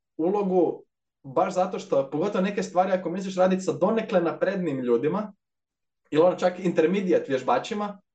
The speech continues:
ako nisi na sebi isprobao te neke stvari, nećeš se moći poistovjetiti s tim što on prolazi, nećeš možda imat iz prve ruke ta neka iskustva koju mogu pomoći svojim klijentima. To recimo,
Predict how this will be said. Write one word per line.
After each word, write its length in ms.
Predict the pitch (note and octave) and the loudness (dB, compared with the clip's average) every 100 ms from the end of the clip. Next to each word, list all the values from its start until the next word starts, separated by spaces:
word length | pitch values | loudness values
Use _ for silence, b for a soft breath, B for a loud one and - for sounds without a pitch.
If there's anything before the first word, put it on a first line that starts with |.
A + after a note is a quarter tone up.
| _ _ - | _ _ -4
ako 380 | C#3+ G3 - F#3 | -2 -2 -2 -2
nisi 320 | F#3 G3+ A3+ | -2 -2 -2
na 140 | F3+ | -2
sebi 360 | - - G3+ F#3+ | -2 -4 -4 -2
isprobao 420 | D#3+ - F#3 F3 | -2 0 0 2
te 120 | E3 | 0
neke 240 | E3 E3 D3 | -2 -2 -6
stvari, 580 | - - - G3+ G3 - _ _ _ _ _ | -2 0 2 0 -6 -12 _ _ _ _ _
nećeš 420 | C#3 D#3+ G#3+ A#3 | 0 0 2 -2
se 80 | G3+ | 0
moći 280 | F#3+ G#3+ - | 0 -2 -2
poistovjetiti 640 | F3+ E3 - D#3+ G3+ F#3+ | 0 0 0 -2 -2 -4
s 100 | - | -6
tim 180 | F#3+ F#3+ | -2 -2
što 200 | - F3 | 0 0
on 140 | E3+ D#3+ | 0 0
prolazi, 340 | C#3+ D#3 F3+ | 0 0 -2
nećeš 240 | F#3+ G3 | -6 -6
možda 240 | F#3 F#3 F#3+ | -4 -2 -2
imat 280 | G3 - - _ _ _ _ C#3+ | 0 -2 -4 _ _ _ _ -10
iz 160 | - - | -8 -4
prve 260 | G#3+ G3+ F3+ | 0 2 2
ruke 300 | G3+ E3+ D#3 | 2 -2 0
ta 100 | E3+ | 0
neka 240 | F#3 F#3+ | 0 -2
iskustva 520 | D#3 - G3+ G3 D3+ | -2 -2 -6 -2 -2
koju 140 | E3 D#3 | 2 2
mogu 300 | F3+ F3+ - | 4 2 2
pomoći 280 | E3 D3+ C#3+ | 0 -2 -4
svojim 280 | D3 C#3 | -2 -2
klijentima. 540 | C#3+ B2 A#2 A2+ F#2+ - - - _ _ _ _ _ - | -2 -2 -2 -4 -8 -10 -20 -20 _ _ _ _ _ 2
To 100 | D3 | 4
recimo, 560 | E3 F#3+ D#3+ C3 - | 4 2 2 0 -2